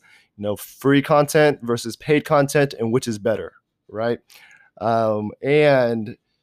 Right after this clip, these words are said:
if you guys are physical therapists and you guys are listening to this, um, I don't know if it's just P T specific, but also in, in just healthcare. But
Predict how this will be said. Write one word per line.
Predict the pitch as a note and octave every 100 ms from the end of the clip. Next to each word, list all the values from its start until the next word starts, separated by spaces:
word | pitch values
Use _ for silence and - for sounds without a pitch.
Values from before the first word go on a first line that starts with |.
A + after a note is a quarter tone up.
| _ _ -
if | -
you | A#2
guys | G#2 A#2+ A#2 A2+ A2 A2 G#2+ G2+ G#2 - - _ _ -
are |
physical | - G#2+ G2
therapists | G#2 D3 F3 A#2+ -
and | G#2+
you |
guys | G#2+ G#2
are |
listening | A#2 C#3+ A2+
to | G#2
this, | G2 G2+ - - - _ -
um, | A2 G#2
I | B2
don't | B2+
know | A2+ G#2+
if |
it's | G#2
just | G#2+ -
P | A#2
T | - A2 G#2
specific, | G2+ - - A2+ G2 G#2+ G#2 -
but | G#2+ G#2+
also | G#2+ G#2+ - G#2+ G2+
in, | F#2+ G#2 G#2 G2 F#2 -
in | G#2
just | -
healthcare. | - C3 C#3+ B2 A2
But | G#2 A2+ A2+